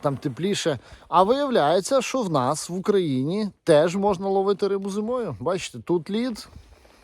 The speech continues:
а там ми ловимо рибу. <laughs> Основне, щоб було куди закинути, тому що два тижні тому хлопці Володя з Богданом приїхали сюди, теж хотіли половити коропа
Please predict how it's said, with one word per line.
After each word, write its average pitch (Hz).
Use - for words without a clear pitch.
а 185
там 190
ми 160
ловимо 190
рибу. 175
<laughs> 139
Основне, 175
щоб 202
було 208
куди 190
закинути, 170
тому 131
що 143
два 160
тижні 151
тому 190
хлопці 156
Володя 139
з 107
Богданом 139
приїхали 143
сюди, 180
теж 160
хотіли 147
половити 147
коропа 196